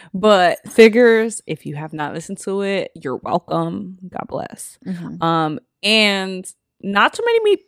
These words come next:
Speaker 1: people know. I mean, maybe now they do.
Speaker 2: Mm-hmm.
Speaker 1: But, um, uh, this band, it's not really a band. It's just this couple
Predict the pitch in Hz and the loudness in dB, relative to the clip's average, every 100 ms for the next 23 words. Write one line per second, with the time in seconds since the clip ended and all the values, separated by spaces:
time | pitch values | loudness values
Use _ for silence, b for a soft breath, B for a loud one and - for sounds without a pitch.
0 | _ 294 269 247 226 180 175 170 185 214 | _ 0 2 2 4 2 0 0 0 0
1 | - 240 214 277 254 170 170 185 160 151 | 2 2 4 4 2 2 2 2 0 0
2 | 143 92 - B 175 175 190 185 - - | -2 -2 -8 B -10 0 2 4 2 -2
3 | 185 175 165 151 147 180 _ _ _ - | -2 -2 -4 -6 -10 -14 _ _ _ -20
4 | _ _ _ _ _ 175 170 151 135 - | _ _ _ _ _ -2 0 0 -4 -8
5 | - _ 180 165 147 165 165 175 - 202 | -12 _ -8 -8 -2 0 0 -2 -4 -8
6 | - 175 170 143 - 156 143 139 165 - | -6 -2 0 0 -2 -4 -4 -6 -8 -8
7 | 180 160 - - - 196 196 196 | -8 -8 -4 -4 -4 -4 -4 -6